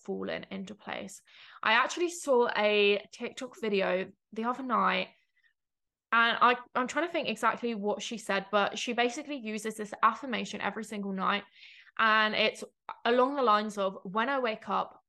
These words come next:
I will know exactly what to do. Thank you, universe." And this is just basically open you up to receiving downloads from the universe so your intuition can guide you on what steps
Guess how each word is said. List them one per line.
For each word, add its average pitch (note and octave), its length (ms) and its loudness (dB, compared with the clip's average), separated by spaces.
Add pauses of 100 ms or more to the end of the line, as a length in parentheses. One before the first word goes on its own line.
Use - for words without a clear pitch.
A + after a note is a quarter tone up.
I G3+ 180 2
will G#3 180 2
know G3 260 -4
exactly G#3+ 540 -2
what C4 200 -2
to A3+ 100 -8
do. F#3+ 320 0 (160)
Thank F#3+ 260 -4
you, G3+ 80 -4
universe." G3 580 -6 (520)
And A3+ 120 0
this C#4 160 2
is F4 120 -6
just E4 200 -4
basically A#3 540 -4
open B3+ 380 2
you B3 120 -4
up - 280 0
to G#3 160 -6
receiving G3+ 720 0 (280)
downloads A#3+ 440 2
from A3 180 -10
the G#3 100 -4
universe G3+ 460 -2
so G#3+ 100 -4
your G3+ 220 0
intuition B3+ 480 -6
can G#3+ 160 -8
guide G3+ 300 0
you G3+ 80 -2
on F#3+ 80 -6
what G3 200 -6
steps - 400 -10